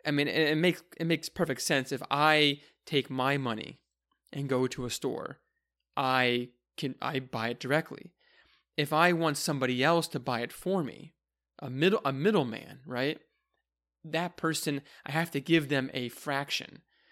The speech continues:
Uh, I have to pay, I have to, my cost goes up. If I give them the same amount of money or whatever,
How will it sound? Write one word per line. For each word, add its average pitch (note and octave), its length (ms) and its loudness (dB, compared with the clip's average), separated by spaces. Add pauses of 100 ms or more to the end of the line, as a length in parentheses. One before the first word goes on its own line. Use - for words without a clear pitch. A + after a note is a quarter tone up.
(320)
Uh, - 100 -8
I C#3+ 100 0
have D3 100 -2
to C#3 80 -12
pay, D3 500 0
I D3 60 0
have D3+ 140 0
to, - 100 -12 (100)
my D#3 220 0
cost E3 420 -2
goes A#2+ 280 -4
up. - 260 -4 (460)
If - 180 -6
I C3 80 0
give C#3 240 0
them C3+ 140 -2
the B2 80 -4
same C#3+ 160 -2
amount B2 180 0
of B2 60 -4
money C#3+ 340 4
or B2+ 100 2
whatever, B2 440 -2